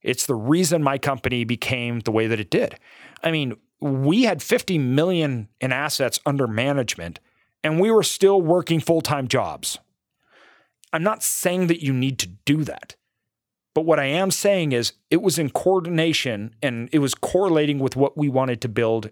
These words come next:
and our goal we wanted to achieve. We understood the value of those dollars. I understood the compounding rate of return and risk, and we limited what we lived on. So we utilized, um,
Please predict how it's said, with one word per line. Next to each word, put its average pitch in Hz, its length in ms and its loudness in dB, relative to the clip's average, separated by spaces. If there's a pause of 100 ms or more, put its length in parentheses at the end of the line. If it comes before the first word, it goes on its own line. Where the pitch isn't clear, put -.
and 120 100 -2
our 104 100 -2
goal 120 300 0
we 123 100 -2
wanted 107 360 -4
to 85 60 -12
achieve. 156 380 -2 (440)
We 135 180 0 (100)
understood 156 460 0
the 120 80 -4
value 127 340 0
of 107 100 -4
those 104 200 -4
dollars. 110 520 0
I 120 100 -2
understood 123 640 -2
the - 80 -18
compounding 123 540 -2
rate 104 180 0
of 87 60 -8
return 151 460 -2 (280)
and 101 320 -4
risk, 135 340 0 (240)
and 139 160 0
we 123 80 0
limited 135 800 0
what 107 320 -2
we 101 300 -2 (100)
lived 104 320 0
on. - 220 -12 (720)
So 120 480 0
we 131 160 -2
utilized, 123 1040 0 (540)
um, 98 680 -2